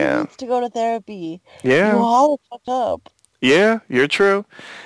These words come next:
Speaker 1: You're, yeah, I read a, a tweet, uh, over the weekend after this aired, and they were like,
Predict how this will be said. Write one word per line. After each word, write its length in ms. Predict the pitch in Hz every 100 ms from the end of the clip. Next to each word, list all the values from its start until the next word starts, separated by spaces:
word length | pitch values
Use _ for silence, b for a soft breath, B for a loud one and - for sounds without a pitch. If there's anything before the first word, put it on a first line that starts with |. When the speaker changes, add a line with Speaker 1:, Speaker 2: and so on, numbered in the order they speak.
| B
Speaker 1:
You're, 200 | 120 120
yeah, 480 | 95 131 151 151 139
I 100 | 143
read 200 | 143 180
a, 440 | 185 156 147 147 -
a 60 | 135
tweet, 800 | - - 165 151 - - - -
uh, 240 | 131 143 107
over 220 | 127 127
the 80 | 123
weekend 540 | 123 117 104 104 - -
after 320 | 123 - 123
this 240 | 107 107 -
aired, 300 | 113 110 -
and 140 | 85
they 100 | 107
were 140 | 110 113
like, 440 | 107 104 107 -